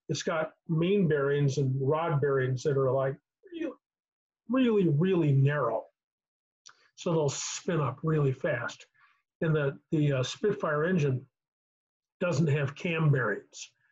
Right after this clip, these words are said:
You just run the, run the cam right in the cast iron block.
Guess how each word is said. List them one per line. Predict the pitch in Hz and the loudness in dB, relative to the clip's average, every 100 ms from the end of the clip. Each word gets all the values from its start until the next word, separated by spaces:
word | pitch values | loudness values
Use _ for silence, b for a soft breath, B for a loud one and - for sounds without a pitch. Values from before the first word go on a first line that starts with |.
| _ - | _ -4
You | 147 | -2
just | 143 - | -2 -2
run | 156 156 | 0 2
the, | 147 135 135 | 2 0 -4
run | 156 156 143 | -4 0 0
the | 131 | 0
cam | - 160 147 | -4 -2 2
right | 139 143 | 2 0
in | 143 | -2
the | 135 | -2
cast | 165 143 135 160 | -2 -2 -4 -4
iron | 135 131 123 _ _ _ _ | -2 -2 -6 _ _ _ _
block. | 170 147 - | -2 -2 -2